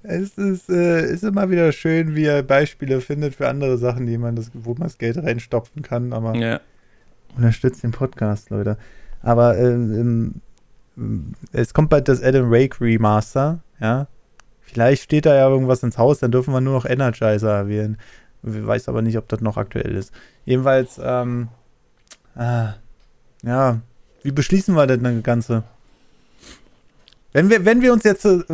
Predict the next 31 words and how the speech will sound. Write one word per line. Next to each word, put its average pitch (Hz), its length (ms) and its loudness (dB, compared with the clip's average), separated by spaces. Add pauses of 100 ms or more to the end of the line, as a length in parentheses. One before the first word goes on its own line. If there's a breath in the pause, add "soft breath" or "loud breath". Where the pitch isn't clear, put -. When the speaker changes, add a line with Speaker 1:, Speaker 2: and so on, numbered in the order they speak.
(240)
Speaker 1:
machen 180 220 0
wir 180 40 2
es 139 80 -2
doch 135 100 0
einfach 113 220 0
so, 95 180 -6
wenn 131 140 2
wir 185 140 4
uns 156 120 -2
jetzt 156 180 -4 (140)
zwischen 131 480 -4
eine 131 300 2
der 117 160 4
beiden 135 400 2
Parteien, 131 420 0
die 123 120 -2
wir 117 100 2
jetzt 113 220 -4
besprochen 127 520 -6
haben, 110 380 -4 (100)
das - 200 -12
heißt 104 260 -8
C 117 80 -10
D 110 100 -6
U 117 200 -6
und 117 100 -6
S - 140 -6
P 123 160 -8
D, 113 200 -4
entscheiden 117 640 -4
müssten, 127 1160 0